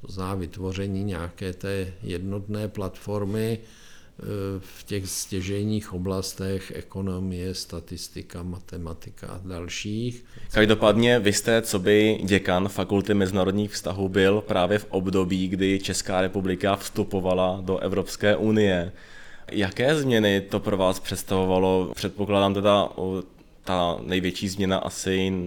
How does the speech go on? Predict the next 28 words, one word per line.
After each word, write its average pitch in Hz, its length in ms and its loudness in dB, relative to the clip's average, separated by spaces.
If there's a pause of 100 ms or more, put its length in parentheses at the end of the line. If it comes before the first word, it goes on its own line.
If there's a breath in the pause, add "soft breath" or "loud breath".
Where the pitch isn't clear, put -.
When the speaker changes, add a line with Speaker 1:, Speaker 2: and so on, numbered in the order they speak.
(140)
Speaker 2:
přechod 95 360 -4
na 92 160 2
evropský 95 480 -2
standard 92 640 -2
E 90 140 0
C 92 200 -2
T 101 200 2
S. 92 460 -2 (300 loud breath)
Speaker 1:
Ano, 131 640 4
i 156 120 -6
když 147 400 2
tady 127 400 2
už 131 200 0
se 139 160 2
na 120 160 2
tom 123 400 0 (220)
jakoby 113 580 -2 (280)
začalo 98 540 0 (260)
pracovat 113 800 0
s - 240 -8
určitým 110 580 -6
předstihem, 113 840 -2
takže 101 480 -4 (640 loud breath)
tady, 95 440 -4 (160)
eh, 104 240 -6
se - 280 -8
to, 113 340 -2 (120)
eh, - 40 -14